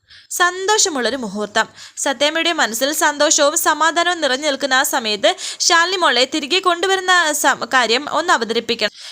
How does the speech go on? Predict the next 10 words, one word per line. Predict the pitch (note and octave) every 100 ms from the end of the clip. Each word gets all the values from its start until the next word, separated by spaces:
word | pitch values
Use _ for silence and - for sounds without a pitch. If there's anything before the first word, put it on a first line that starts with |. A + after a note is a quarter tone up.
| -
എത്ര | D#4 F4 G4
ഉഗ്രമൂർത്തിയാണെങ്കിലും | F4 C4+ F4 F4 F#4 F4+ D4+ B3 A#3+ B3
പ്രസാദിച്ചു | B3 B3 C#4 C4 D4
നിൽക്കുന്ന | C#4 A#3 A#3+ A3+
ആ | G#3+ B3 D4+
സമയത്ത് | F#4+ F#4 C#4 A3+ A3 D4+ E4 C4 - _ - - -
ഇഷ്ടവരം | E4 - G4+ G4+ F#4
ചോദിച്ചാൽ | E4 C#4 A3+ A3 B3 A#3
അനുവദിച്ചു | A3+ A3 A3+ G#3+ C#4+
തരും. | C#4 C#4+ A3+